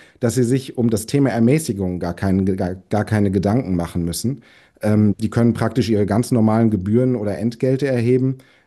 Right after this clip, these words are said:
Ähm, und, ähm, ein bisschen, ein kleines, kleines bisschen von diesem Geld, was, was die Eltern dann bezahlen für den Unterricht an den Musikschulen, bekommen die, ähm,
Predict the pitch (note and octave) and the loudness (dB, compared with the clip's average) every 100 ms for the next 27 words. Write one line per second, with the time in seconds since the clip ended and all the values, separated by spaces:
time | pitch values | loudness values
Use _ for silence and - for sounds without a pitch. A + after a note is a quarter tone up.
0 | - A2+ G#2+ G#2+ A2 - A2 G#2+ G#2+ G#2 | -6 0 2 2 0 -2 0 2 0 -2
1 | - G#2 G#2+ - G2 F#2 - D#3 E3 - | -10 -6 -6 -2 0 0 2 2 2 2
2 | C#3 C3+ G#2 G2 - B2+ B2 A#2+ - B2 | 2 2 0 -2 0 2 2 0 -6 -2
3 | C3 A#2+ C3 C3 B2 B2 A2+ A2+ G2+ G#2+ | -2 -2 -4 -2 -2 0 0 0 2 4
4 | A2+ A#2 - G#2+ - G#2+ G#2 - A2 A2 | 2 2 -4 -8 -8 -8 -6 -2 -2 0
5 | A2 A2 G2+ G2+ G2 - G#2 A2 G#2+ G#2 | 0 0 0 -2 -4 -2 0 0 0 -4
6 | F#2+ A2 G#2 G2+ G#2 G2+ G2 G2 - G2+ | -2 -2 -2 -2 0 2 0 -2 -2 0
7 | G2 - - - - G2 G#2+ G#2 G2 G2 | 0 -4 -20 -20 -10 -6 0 0 2 4
8 | F#2+ F#2+ G2 F#2+ F#2 F#2 F2+ | 4 4 0 -2 0 0 -2